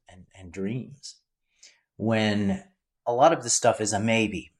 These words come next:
And some of this stuff actually antagonizes goals that contribute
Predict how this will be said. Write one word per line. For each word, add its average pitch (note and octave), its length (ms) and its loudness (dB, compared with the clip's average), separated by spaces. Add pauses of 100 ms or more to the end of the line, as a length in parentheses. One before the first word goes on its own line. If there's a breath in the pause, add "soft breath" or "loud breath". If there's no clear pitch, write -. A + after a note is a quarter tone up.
(1080 soft breath)
And G2+ 540 0
some E3+ 300 4
of C#3+ 160 0
this G2+ 220 0
stuff E2 260 -6 (140)
actually G#2+ 560 -6
antagonizes A2 1160 2 (800 soft breath)
goals C#3 440 6
that A2+ 240 6
contribute G#2+ 760 -2